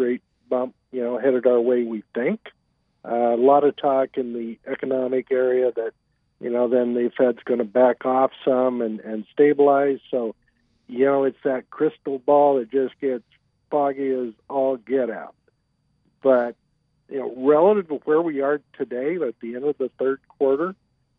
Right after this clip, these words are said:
and by the way, your listeners can go to compass commercial dot com, click on research, and they can, uh, automatically receive this quarterly inventory report.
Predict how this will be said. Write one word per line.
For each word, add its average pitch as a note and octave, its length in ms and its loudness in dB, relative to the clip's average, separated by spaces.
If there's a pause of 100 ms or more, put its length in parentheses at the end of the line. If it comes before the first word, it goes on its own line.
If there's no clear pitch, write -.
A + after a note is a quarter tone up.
and - 100 -16
by D#3+ 140 6
the D3+ 80 4
way, D3+ 140 4
your C3+ 180 2
listeners C#3+ 560 0
can B2+ 220 -8
go C#3 300 2 (100)
to B2+ 360 -4
compass - 440 -6
commercial C3+ 400 -4
dot B2+ 320 2
com, C3 580 -2 (520)
click D#3+ 260 2
on C3 180 0
research, C3+ 600 -2 (100)
and A#2+ 160 -8
they C3+ 120 6
can, A#2 340 -10 (200)
uh, A2 200 -8 (120)
automatically D3 760 2
receive A#2+ 540 -8
this A2 140 -2 (120)
quarterly B2 640 2 (100)
inventory B2 520 -2
report. G2+ 600 0